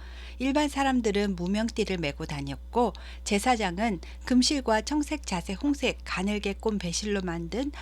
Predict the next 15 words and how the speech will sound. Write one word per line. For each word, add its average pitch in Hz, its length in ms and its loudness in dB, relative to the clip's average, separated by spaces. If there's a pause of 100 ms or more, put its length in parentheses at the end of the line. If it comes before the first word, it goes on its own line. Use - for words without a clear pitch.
(140)
세마포 339 540 4 (100)
띠를 233 340 2
메었습니다. 160 840 -2 (1080)
그런데 208 320 2
가죽띠는 190 920 2
거칠고 190 640 2
불편해서 196 1040 2
고행자들이나 196 1080 4
가난한 226 460 6
사람들이 220 480 4
메고 151 300 -2
다녔답니다. 160 880 0 (640)
그러니까 185 480 4
엘리야의 214 480 6
옷차림은 175 720 2